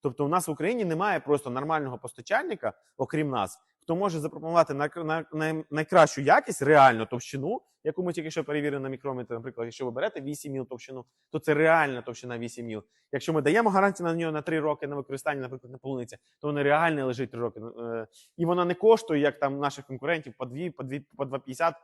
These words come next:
за метр. Наприклад, якщо на гурті, давайте по цінам роз-, прой-, пройдемось. От якщо у нас питала там людина шістдесят бухт забрати,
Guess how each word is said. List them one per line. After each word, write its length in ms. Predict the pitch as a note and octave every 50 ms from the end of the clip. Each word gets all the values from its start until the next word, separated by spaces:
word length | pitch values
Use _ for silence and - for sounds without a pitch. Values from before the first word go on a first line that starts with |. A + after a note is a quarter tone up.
| _ _ _ _ -
за 160 | A2+ D3+ C#3+
метр. 260 | C#3+ C#3 B2+ A#2 A#2
Наприклад, 400 | A#2 C3 B2+ D#3 D#3+ B2+ C3+ B2 A#2
якщо 200 | C#3 - - D3+
на 80 | D3+ C#3+
гурті, 300 | C#3+ G#3 C4+ - - C3+
давайте 300 | A#2+ B2+ B2+ A#2 - A2+
по 100 | - A#2
цінам 320 | - C3+ B2+ A#2 A2 A2
роз-, 160 | A2 A2+ -
прой-, 200 | - B2 A#2 A2 -
пройдемось. 420 | - A#2 A#2 A2+ G#2+ G#2 G2 - _ _ _ _ _ _ _
От 160 | - C#3 C3
якщо 240 | E3+ D#3+ - - F#3+ F3+
у 20 |
нас 280 | D#3 D#3 E3 - - -
питала 360 | - D3 - C#3+ C3+ B2+ A#2
там 180 | - B2 A#2+
людина 280 | C3+ C#3+ G3+ G#3 E3 C#3
шістдесят 300 | - - C3 - D3+ C#3+
бухт 180 | C3+ A#2+ A2+ G#2
забрати, 380 | A2+ A2 A2 G#2+ - G#2+ G2+